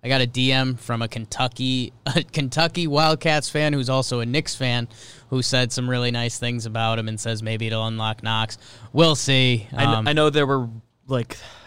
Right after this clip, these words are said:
Speaker 2: I think I heard there was, like, a petition online by Kentucky fans to be like, "Please keep Kenny Payne however you can."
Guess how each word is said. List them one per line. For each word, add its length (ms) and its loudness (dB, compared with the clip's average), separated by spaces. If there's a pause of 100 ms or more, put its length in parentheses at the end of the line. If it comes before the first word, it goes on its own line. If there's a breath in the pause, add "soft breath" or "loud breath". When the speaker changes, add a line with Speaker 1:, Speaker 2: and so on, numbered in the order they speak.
(100)
Speaker 2:
I 40 -6
think 220 -2
I 60 2
heard 160 0
there 100 -4
was, 100 -6
like, 140 -8
a 40 -12
petition 640 -2
online 760 -4
by 160 -4
Kentucky 480 -6
fans 320 -8
to 40 -16
be 80 -10
like, 220 -10
"Please 680 -2
keep 240 -8
Kenny 240 -6
Payne 280 -8
however 320 -6
you 140 -12
can." 500 -6